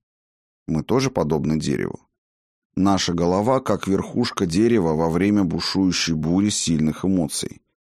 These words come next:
Поэтому мы должны направить своё внимание в безопасное место,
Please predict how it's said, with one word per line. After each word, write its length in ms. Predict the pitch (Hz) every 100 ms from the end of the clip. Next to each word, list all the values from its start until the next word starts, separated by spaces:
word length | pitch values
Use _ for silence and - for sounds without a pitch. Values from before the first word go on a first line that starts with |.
| _ -
Поэтому 440 | 78 78 - 78
мы 160 | 82 113
должны 400 | 92 82 87 90
направить 520 | 80 76 90 78 71
своё 320 | - 78 82
внимание 640 | 71 73 78 110 117 80
в 100 | 82
безопасное 760 | 76 98 117 - 117 - 82 92
место, 460 | 104 71 - -